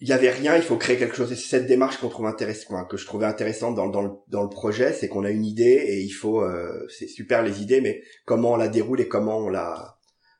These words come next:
comment on la rend pragmatique et comment on la rend réelle, et c'est ça que je, que je trouve, euh, que je trouve intéressant.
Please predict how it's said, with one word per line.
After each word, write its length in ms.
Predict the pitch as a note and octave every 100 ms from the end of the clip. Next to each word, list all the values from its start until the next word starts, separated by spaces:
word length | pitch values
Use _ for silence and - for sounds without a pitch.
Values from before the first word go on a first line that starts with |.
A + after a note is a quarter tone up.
| -
comment 160 | G2 G#2
on 60 |
la 140 | G#2 F#2+
rend 180 | G#2+ G#2+
pragmatique 640 | - G2+ G2 F#2+ B2+ -
et 60 | -
comment 180 | F#2+
on 60 | F#2+
la 120 | E2
rend 140 | F#2 F#2+
réelle, 340 | G2+ G#2 C#3+ -
et 60 |
c'est 120 | -
ça 160 | F#2+ A#2
que 140 | -
je, 60 | F#2 -
que 100 | -
je 60 |
trouve, 240 | - F#2+ F#2
euh, 120 | F2
que 80 | -
je 60 | -
trouve 120 | F2+
intéressant. 360 | - - C3